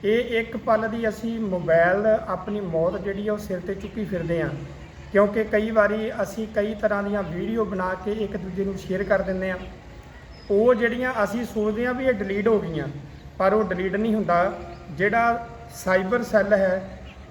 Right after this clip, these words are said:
ਉਹ ਅਸਲ ਦੇ ਵਿੱਚ ਬਹੱਤਰ ਘੰਟੇ ਦੇ ਵਿੱਚ ਵਿੱਚ ਸਾਡੀਆਂ ਜਿਹੜੀਆਂ ਚੀਜ਼ਾਂ ਨੇ ਉਹਨਾਂ ਨੂੰ ਉਹ ਕਵਰ ਕਰ ਸਕਦਾ, ਕਿਉਂਕਿ ਜਿੱਥੇ,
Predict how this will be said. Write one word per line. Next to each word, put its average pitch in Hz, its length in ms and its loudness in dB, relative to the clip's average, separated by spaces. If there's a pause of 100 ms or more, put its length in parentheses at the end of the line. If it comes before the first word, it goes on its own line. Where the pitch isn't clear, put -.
(100)
ਉਹ 233 640 4
ਅਸਲ 220 260 0
ਦੇ 226 140 0
ਵਿੱਚ 214 280 -2 (520)
ਬਹੱਤਰ 190 420 2
ਘੰਟੇ 208 320 0
ਦੇ 196 100 0
ਵਿੱਚ 190 240 -4
ਵਿੱਚ 196 240 -4 (120)
ਸਾਡੀਆਂ 185 420 0
ਜਿਹੜੀਆਂ 190 300 -4
ਚੀਜ਼ਾਂ 185 400 -4
ਨੇ 202 140 -2
ਉਹਨਾਂ 196 360 -2
ਨੂੰ 190 140 -2
ਉਹ 196 100 -6
ਕਵਰ 175 240 0
ਕਰ 170 200 0
ਸਕਦਾ, 139 360 -4 (580)
ਕਿਉਂਕਿ 196 320 2
ਜਿੱਥੇ, 226 540 0